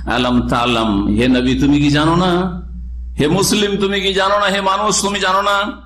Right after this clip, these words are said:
সম্বোধন রাসূলুল্লাহ সাল্লাল্লাহু আলাইহি ওয়াসাল্লামকে প্রথম, তারপরে মুসলিমকে, এই উম্মতের মানুষ সেই জন্য, আর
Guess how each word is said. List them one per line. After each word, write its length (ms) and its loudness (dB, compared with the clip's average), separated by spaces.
সম্বোধন 720 0
রাসূলুল্লাহ 520 0
সাল্লাল্লাহু 420 -2
আলাইহি 160 -4
ওয়াসাল্লামকে 200 -2
প্রথম, 600 0
তারপরে 520 0
মুসলিমকে, 600 2
এই 260 0
উম্মতের 460 2
মানুষ 380 0
সেই 140 0
জন্য, 500 -2
আর 120 -2